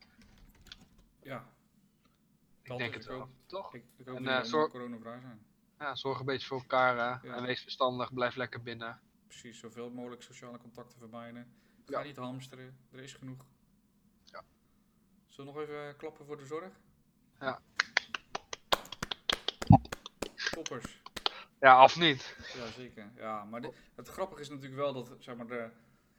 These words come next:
Speaker 1: eh, sectoren waar nu het meest van gevraagd wordt, dat die de afgelopen, eh,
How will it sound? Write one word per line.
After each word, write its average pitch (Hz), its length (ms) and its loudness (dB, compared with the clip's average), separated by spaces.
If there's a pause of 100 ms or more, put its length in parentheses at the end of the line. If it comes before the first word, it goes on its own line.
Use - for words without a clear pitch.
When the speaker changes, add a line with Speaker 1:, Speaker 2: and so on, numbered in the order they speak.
(560)
Speaker 1:
eh, 101 460 -10
sectoren 123 500 -10
waar 120 120 -4
nu 123 80 -6
het 120 120 -10
meest 135 260 -8
van 120 180 -12
gevraagd 117 400 -12
wordt, 151 380 -12
dat 131 140 -16
die 127 140 -12
de 123 80 -10
afgelopen, 127 520 -12 (240)
eh, 120 60 -10